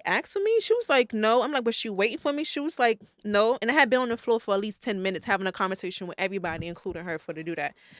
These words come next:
So I'm like, "Are you related to him?" She's like, "No, I'm his coworker." I was like, "Okay, well, tell him I said kiss my ass." Like, she's like, <gasps> Yeah, bitch, you wanna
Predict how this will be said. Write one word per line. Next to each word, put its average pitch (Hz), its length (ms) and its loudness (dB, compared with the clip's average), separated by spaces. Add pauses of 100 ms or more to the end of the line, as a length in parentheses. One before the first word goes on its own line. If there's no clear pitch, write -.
(160)
So - 180 -4
I'm 277 100 0
like, 262 200 0
"Are 214 100 2
you 269 160 -2
related 240 440 0
to 262 140 -4
him?" 277 160 -4
She's - 260 -8
like, 226 300 0 (400)
"No, 269 560 4
I'm 254 180 0
his 262 160 -6
coworker." 233 460 0
I - 40 2
was - 60 -4
like, 269 120 4
"Okay, 294 160 4
well, 233 100 6
tell 294 120 0
him 285 100 -4
I 330 40 2
said 269 240 2
kiss - 220 -2
my 208 160 2
ass." 170 320 -2 (560)
Like, 220 240 0
she's - 180 2
like, 240 180 2 (260)
<gasps> - 280 -20
Yeah, 359 220 6
bitch, 330 260 4
you 311 80 8
wanna 311 320 6